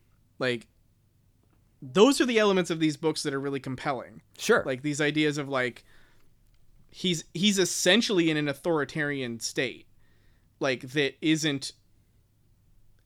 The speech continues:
Speaker 1: as whimsical as, like, it's, it's, it's, it's like fucking Harry Potter is, like, this, the fucking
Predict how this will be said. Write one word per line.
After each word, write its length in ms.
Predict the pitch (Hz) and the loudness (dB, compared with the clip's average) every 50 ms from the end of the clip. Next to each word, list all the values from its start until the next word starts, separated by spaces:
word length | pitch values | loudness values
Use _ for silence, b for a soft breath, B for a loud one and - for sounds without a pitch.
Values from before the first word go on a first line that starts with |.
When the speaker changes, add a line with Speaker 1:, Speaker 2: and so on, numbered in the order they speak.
| _ _ _ - | _ _ _ 0
Speaker 1:
as 300 | 135 143 143 143 139 127 | 2 4 4 4 2 -2
whimsical 560 | 127 147 147 147 139 143 135 - 147 139 131 | -4 -4 -4 -2 -4 -6 -6 -6 -4 -2 -2
as, 260 | 127 123 120 117 - - | -2 -2 -4 -6 -10 -8
like, 280 | - 131 123 117 - - _ _ _ _ _ _ _ _ _ _ _ _ _ _ _ _ _ _ _ _ _ _ _ _ _ _ _ _ _ _ _ _ _ _ _ _ _ _ _ 185 175 _ _ _ _ - | -6 -6 -6 -6 -8 -16 _ _ _ _ _ _ _ _ _ _ _ _ _ _ _ _ _ _ _ _ _ _ _ _ _ _ _ _ _ _ _ _ _ _ _ _ _ _ _ -20 -20 _ _ _ _ -6
it's, 160 | 185 185 - | -6 -6 0
it's, 340 | - 196 190 - - - - - | 0 0 0 2 -4 -6 0 0
it's, 280 | 202 196 - - - - | 0 0 0 -4 -4 -2
it's 180 | 226 220 - 254 | -2 0 4 4
like 160 | 220 214 - B B B B B B B _ - - | 4 2 2 B B B B B B B _ -20 -2
fucking 300 | - 269 285 - 339 262 | 0 0 2 2 2 2
Harry 200 | 247 254 233 202 | 4 4 4 4
Potter 360 | - - 180 165 165 160 147 | 2 0 0 0 2 2 0
is, 260 | 139 - 156 151 143 147 | 0 0 -2 -2 -2 0
like, 200 | 151 143 139 - | -2 -2 -2 -4
this, 320 | 156 139 - - - - | -6 -8 -8 -8 -12 -10
the 160 | - 165 160 | -8 -8 -8
fucking 520 | - - 175 160 - 170 160 151 147 139 | -4 -2 -2 -2 0 0 -2 -2 -2 -6